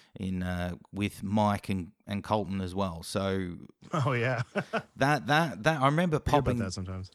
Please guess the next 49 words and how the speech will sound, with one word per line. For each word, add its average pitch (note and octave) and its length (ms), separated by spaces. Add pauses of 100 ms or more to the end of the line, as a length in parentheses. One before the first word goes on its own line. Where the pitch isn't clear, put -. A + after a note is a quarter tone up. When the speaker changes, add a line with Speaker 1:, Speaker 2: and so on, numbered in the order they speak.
(120)
Speaker 1:
Yeah, E3 340
that F3 240
popped E3 260
up. D3+ 220
I C3 40
remember C3 360
on, B2 260
on A#2 140
my A2 100
Instagram, A#2+ 460
and G#2 100
I G2+ 60
looked A2+ 260
at A#2 120
it - 20
and G#2 120
I G2+ 60
was F#2 140
like, F2+ 180 (1040)
"For - 160
you, A2+ 240
what? D3 200 (420)
Okay." G2 280 (320)
So A2 120
that's C#3 320
exciting. G#2 540
If A#2+ 180
that, A#2+ 120
if C3 120
that C#3+ 200
even A#2 360
births, G#2+ 640
that G2 160
will F2 100
be F#2+ 120
exciting F2+ 440
as E2 100
well. E2+ 300
So F2+ 320
Speaker 2:
It D#3+ 160
will. C3+ 460 (220)
I C3 100
promise D3+ 460
you C3+ 160
it A#2+ 80
will. A#2 320
And A2+ 160
you're A#2+ 380
gonna A2 520